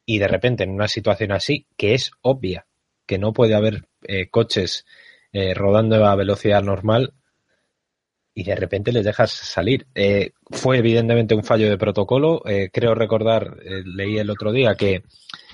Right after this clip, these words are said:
que si unos le dicen a los, a, a dirección de carrera que está la pista libre, que la pista libre dice, o sea, lo-, en dirección ca-, de carrera dicen que sí, luego los comisarios avisan de que no, que hay uno,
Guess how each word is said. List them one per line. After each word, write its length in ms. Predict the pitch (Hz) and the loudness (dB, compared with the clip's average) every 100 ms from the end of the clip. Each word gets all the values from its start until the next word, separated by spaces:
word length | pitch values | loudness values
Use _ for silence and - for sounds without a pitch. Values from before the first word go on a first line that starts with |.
| - _ _ _ | -20 _ _ _
que 120 | - 110 | -2 0
si 220 | - 113 | 2 4
unos 340 | 120 127 120 | 4 2 2
le 120 | 120 | 2
dicen 420 | 117 120 - 120 117 | 2 0 0 0 2
a 100 | 113 | 2
los, 840 | 113 113 110 110 107 107 - - _ _ _ _ _ | 2 2 2 2 0 -2 -10 -16 _ _ _ _ _
a, 460 | 107 107 104 104 110 | 0 2 2 0 0
a 60 | |
dirección 360 | 110 110 - 120 | 2 0 0 -2
de 100 | 120 | 0
carrera 340 | 117 117 127 123 | 0 2 0 0
que 80 | 113 | -2
está 220 | - 113 | -2 0
la 100 | 110 | 0
pista 260 | 117 - | 0 -2
libre, 260 | 113 143 139 | 0 0 0
que 200 | 120 101 98 | -2 -4 -4
la 180 | 101 104 | -4 -4
pista 280 | 113 - | -4 -2
libre 300 | 110 110 110 | -2 0 0
dice, 720 | 110 110 - 110 104 104 104 101 _ _ - _ | 0 -4 -2 0 0 -2 -4 -6 _ _ -20 _
o 80 | 113 | -4
sea, 140 | - | 0
lo-, 260 | 104 104 101 | 2 2 0
en 120 | 110 107 | -4 -2
dirección 320 | 104 98 110 | -2 0 0
ca-, 120 | 113 | -2
de 180 | 95 110 | 0 0
carrera 260 | 110 107 107 | 2 2 2
dicen 300 | 107 110 104 | 0 -2 0
que 140 | 107 | 0
sí, 320 | - 151 156 - | 2 2 0 0
luego 300 | 117 113 117 | 0 2 0
los 180 | 110 | -2
comisarios 600 | - 110 107 120 113 110 - | -2 -4 -2 -2 0 0 0
avisan 360 | 113 - 110 | -2 -4 -4
de 100 | 110 | -4
que 120 | 110 | -6
no, 140 | 110 131 | -4 -2
que 100 | 113 | -2
hay 140 | 117 | -2
uno, 280 | 147 156 165 | 0 0 -2